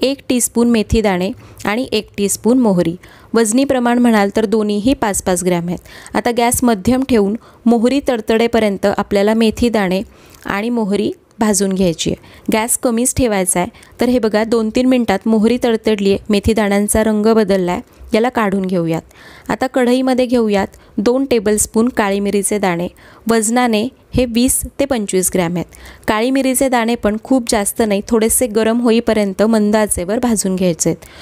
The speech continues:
दोन तीन मिनिटं काळी मिरीचे दाणे भाजून घेतले, यालाही आपण मोहरी आणि मेथीच्या ताटामध्येच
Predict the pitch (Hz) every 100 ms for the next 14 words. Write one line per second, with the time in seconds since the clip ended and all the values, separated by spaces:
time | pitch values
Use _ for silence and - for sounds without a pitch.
0 | - - 214 240 226 269 262 262 233 220
1 | 220 202 214 220 214 214 208 214 233 208
2 | 214 240 240 - 185 226 - - - 226
3 | 220 233 254 233 208 220 220 214 233 233
4 | 233 233 214 220 233 220 196 190 190 185
5 | 233 -